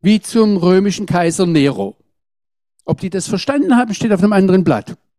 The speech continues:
Also, die Bibel hat genauso zu Adolf Hitler gesprochen wie zu Wladimir Putin. Und Anspruch gehabt. Die Bibel hat genauso zu einem ganzen Volk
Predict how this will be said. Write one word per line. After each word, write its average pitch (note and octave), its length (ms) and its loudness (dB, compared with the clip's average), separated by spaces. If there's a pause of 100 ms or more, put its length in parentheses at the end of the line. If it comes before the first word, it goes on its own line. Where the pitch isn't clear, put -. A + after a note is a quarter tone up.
(1200)
Also, G#3+ 400 2 (420)
die G#3 140 4
Bibel C4 640 2
hat - 280 -6
genauso A#3+ 1200 2 (680)
zu - 160 -4
Adolf F3 400 0
Hitler B3 240 -4
gesprochen A3 540 -2
wie G#3 80 0
zu F#3+ 180 -4
Wladimir F3+ 380 2
Putin. - 480 -6 (1080)
Und E3+ 180 -2
Anspruch A#3+ 500 -2
gehabt. - 540 -14 (2500)
Die G3+ 80 4
Bibel C4+ 300 4
hat B3+ 160 -2
genauso C4 460 2
zu C4+ 120 -6
einem A3+ 260 0
ganzen C#4 460 0
Volk C#4 640 2